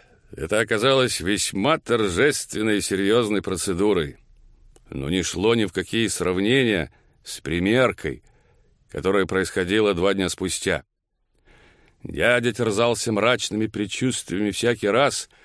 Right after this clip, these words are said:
когда на меня надевали какую-нибудь часть костюма. Он спорил с Уэстоном о каждом шве, лацкане, фалде, и они крутили меня и вертели во все стороны, так что под конец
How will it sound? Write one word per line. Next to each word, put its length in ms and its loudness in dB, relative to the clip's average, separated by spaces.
когда 260 2
на 60 4
меня 320 4
надевали 480 4
какую-нибудь 580 2
часть 300 0
костюма. 600 0
Он 200 -2
спорил 600 2
с 120 -4
Уэстоном 640 2
о 60 -2
каждом 520 2
шве, 500 0
лацкане, 800 0
фалде, 640 0
и 80 2
они 260 6
крутили 480 2
меня 260 6
и 40 6
вертели 480 4
во 160 6
все 180 -2
стороны, 680 2
так 200 0
что 180 -2
под 180 -2
конец 600 0